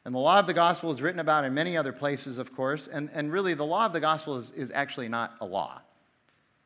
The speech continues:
It's more of a principle, okay? In the gospel, we do not necessarily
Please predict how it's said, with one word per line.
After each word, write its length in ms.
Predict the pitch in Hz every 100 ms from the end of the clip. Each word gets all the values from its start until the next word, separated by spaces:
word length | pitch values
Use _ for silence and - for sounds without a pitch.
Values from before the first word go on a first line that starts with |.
| _ _ _ -
It's 160 | 123
more 160 | 151 151
of 80 | 120
a 40 |
principle, 640 | - - 131 - - - - _ _ _ _ _ _ _ _ _ _ _
okay? 260 | 95 98 127 _ _ _ _ -
In 160 | 185 240
the 80 |
gospel, 560 | 214 202 208 202 175 156
we 180 | 151 190
do 140 | 196
not 220 | 190 175
necessarily 680 | 175 165 170 - 160 156 147